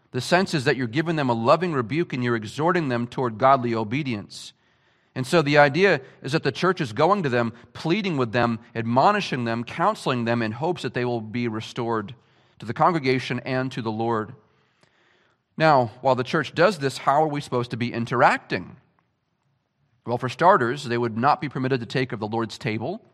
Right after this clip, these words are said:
First Corinthians eleven twenty-nine is very clear about that. Whenever a person is caught in any kind of a serious sin, I mean, if you're in a serious sin, you're to consider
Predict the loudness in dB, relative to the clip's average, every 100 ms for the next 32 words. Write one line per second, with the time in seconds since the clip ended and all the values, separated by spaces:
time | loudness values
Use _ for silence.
0 | _ _ _ _ _ _ -6 -6 -4 -6
1 | -4 -2 0 0 0 -4 -2 0 2 0
2 | -2 -4 -4 -4 -2 0 -2 -2 0 0
3 | 0 -6 _ _ _ _ _ _ -4 -2
4 | 0 0 0 -2 -2 -6 -6 4 6 6
5 | 2 -4 -2 -2 0 -2 -4 -8 _ _
6 | -10 0 2 2 0 -4 -2 -2 0 -2
7 | -4 -4 -2 -4 -4 0 2 2 -4 -4
8 | -4 -4 -6 -14 -20 _ _ -8 -6 -6
9 | -8 -6 -2 0 0 -2